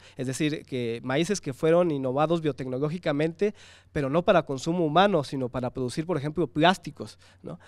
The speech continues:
Entonces, esos maíces no pueden ser, eh, consumidos por los seres humanos, ¿no?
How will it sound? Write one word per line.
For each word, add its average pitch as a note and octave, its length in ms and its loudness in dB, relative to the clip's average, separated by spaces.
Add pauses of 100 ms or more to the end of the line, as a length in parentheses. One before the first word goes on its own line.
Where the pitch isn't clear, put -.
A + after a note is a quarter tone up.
(220)
Entonces, D#3+ 320 -2
esos D#3+ 280 0
maíces G3+ 600 4
no D#3 220 4
pueden F3 420 4
ser, E3 240 -2 (120)
eh, A#2 760 -6
consumidos D3 560 -4
por C3+ 140 -8
los B2 160 -8
seres C#3+ 320 -4
humanos, E3+ 400 0
¿no? D#3 160 -4